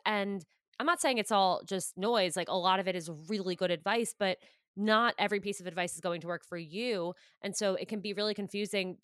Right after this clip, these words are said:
to hear all of these things, to see all of these things, to read all of these things, and be able to determine what you should actually do. And there are gonna be pieces of advice that completely don't work for you. And then there will be others from the same people or different people that really do work. So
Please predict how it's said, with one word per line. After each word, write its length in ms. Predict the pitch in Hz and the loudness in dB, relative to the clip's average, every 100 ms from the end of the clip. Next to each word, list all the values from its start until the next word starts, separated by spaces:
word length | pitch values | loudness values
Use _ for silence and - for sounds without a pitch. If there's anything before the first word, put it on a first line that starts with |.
| - | -6
to 280 | 185 170 - | -4 -4 -6
hear 320 | - 254 233 | -2 2 6
all 180 | 208 196 | 6 4
of 60 | 180 | 2
these 180 | 175 | -2
things, 240 | - 175 151 | -4 -6 -6
to 80 | 185 | -10
see 260 | - 226 | -6 0
all 120 | 196 | 0
of 80 | 170 | 0
these 140 | 170 - | -4 -6
things, 240 | 170 165 | -6 -6
to 100 | 180 | -4
read 180 | 202 214 | 0 4
all 140 | 202 | 2
of 60 | 185 | 2
these 140 | 175 | -6
things, 300 | 175 165 160 | -4 -4 -4
and 200 | 170 165 - _ _ - | -4 -6 -12 _ _ 2
be 80 | |
able 200 | 202 202 190 | 2 2 -2
to 100 | 170 | -4
determine 500 | 175 190 190 170 165 | -6 -4 -2 -2 0
what 140 | 165 | -2
you 120 | 180 | -4
should 160 | - 160 | -4 0
actually 540 | 156 - - 165 151 127 - | 0 -2 -10 -8 -8 -12 -4
do. 420 | 220 233 139 107 - _ _ - | -2 0 -2 -4 -12 _ _ -4
And 500 | 185 175 175 170 147 - _ 156 | 0 0 -2 -6 -12 -20 _ -2
there 180 | 208 247 | 0 2
are 120 | 247 | 2
gonna 180 | 226 214 | -2 -6
be 180 | 214 208 | -6 -8
pieces 300 | 214 - 202 | -8 -10 -8
of 60 | |
advice 360 | 190 180 180 - | -6 -4 -4 -2
that 180 | 202 - | -4 -4
completely 600 | 220 - 247 - 247 220 - _ | -8 -8 -8 -6 -4 -6 -12 _
don't 280 | 220 269 - | 4 4 2
work 180 | 170 151 | -4 -6
for 120 | - 175 | -6 -4
you. 220 | 120 147 | -2 -4
And 180 | 185 190 | -4 -4
then 80 | |
there 120 | 208 214 | -2 -2
will 80 | |
be 120 | 208 - | -2 -2
others 420 | 196 220 220 - - _ 240 | 0 0 0 -2 -10 _ 4
from 240 | 240 240 - - | 4 2 -12 -8
the 120 | 247 | -6
same 280 | - 247 294 | -2 -2 -2
people 240 | 311 302 | -4 0
or 100 | 302 | 0
different 260 | 285 311 285 | 0 -4 -4
people 180 | 269 277 | -4 -2
that 140 | 247 | -2
really 240 | 269 262 | -4 -4
do 280 | 196 - 233 | -6 -6 -6
work. 320 | 214 156 143 | -2 -4 -4
So 320 | - 202 185 | -4 0 0